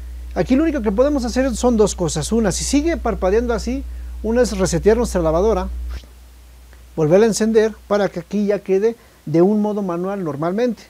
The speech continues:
Entonces le vamos a poner jugar y em-, eh, y exprimir para que así ya, este, digo, este, drenar y exprimir para que así nos saque esa agua completa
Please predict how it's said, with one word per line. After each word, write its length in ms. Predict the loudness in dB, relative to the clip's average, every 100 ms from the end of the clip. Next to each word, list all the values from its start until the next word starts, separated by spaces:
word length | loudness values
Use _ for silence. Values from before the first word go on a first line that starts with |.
| _ _ _ -20 -20 -6
Entonces 260 | 0 2 4
le 60 |
vamos 220 | 4 2
a 80 | 0
poner 340 | 0 0 0 -2
jugar 400 | 0 0 2 2
y 80 |
em-, 80 | 0 -2 -8
eh, 180 | -2 -2
y 220 | 0 0 0
exprimir 640 | -2 -4 -2 0 -2 -6 _ _ -2
para 240 | 2 2
que 120 | 2 -4
así 260 | -2 -2
ya, 280 | 0 0 -4 _ -8
este, 300 | -6 -6 0
digo, 260 | 2 2 2
este, 360 | -2 -4 -6 -4
drenar 440 | -2 0 0 0
y 80 | 0
exprimir 540 | -2 -4 -2 0 -4 -8 -16 -2
para 200 | 0 2
que 100 | -2
así 160 | -2
nos 160 | -4 -4
saque 320 | -6 -8 -10 -4
esa 240 | -4 -2
agua 180 | -2 -4
completa 540 | -4 -2 0 0 -4